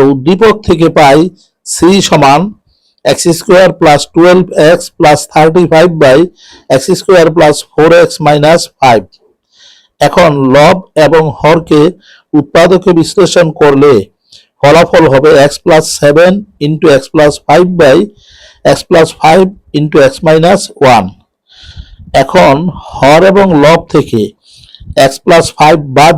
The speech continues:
দিলে সি সমান x plus seven by x minus one। তাহলে লেফট হ্যান্ড সাইড সমান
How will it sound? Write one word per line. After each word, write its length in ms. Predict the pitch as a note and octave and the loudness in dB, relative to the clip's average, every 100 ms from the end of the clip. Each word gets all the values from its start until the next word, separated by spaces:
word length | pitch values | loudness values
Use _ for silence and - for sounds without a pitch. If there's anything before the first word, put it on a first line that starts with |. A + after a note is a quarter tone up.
| D#3 | 0
দিলে 240 | C#3 A2 G#2+ _ _ _ _ - - | 0 0 -4 _ _ _ _ -12 -4
সি 180 | - F3+ F#3 - | 0 0 0 -2
সমান 360 | D3 C3 D#3 G#3+ G#3+ _ _ _ _ _ _ _ _ _ _ _ - - C#3 | 0 2 2 0 -6 _ _ _ _ _ _ _ _ _ _ _ -10 -2 -2
x 20 | - - | -2 -2
plus 180 | E3+ - - | 0 0 0
seven 320 | D#3 F3+ G3+ A3 - _ _ _ _ - | 2 2 2 0 -6 _ _ _ _ -4
by 120 | C3 C#3 C3+ | 0 2 2
x 20 | B2+ D#3+ | 0 -2
minus 240 | C3+ B2+ - A#2 A2 | -2 -2 -2 0 0
one। 100 | E2+ - - _ _ _ _ _ _ - | -2 -10 -20 _ _ _ _ _ _ -4
তাহলে 380 | C3 D#3 E3+ G3 G#3+ G#3 _ _ A#2+ A2+ | -2 0 2 2 0 -4 _ _ -2 0
লেফট 280 | C#3+ F#3+ - - | 2 0 -2 -4
হ্যান্ড 220 | E3 E3 D#3 | -2 -2 -2
সাইড 240 | D3 D#3+ E3+ - | 0 0 0 -2
সমান 300 | D3 C3 G#2+ | -2 0 -2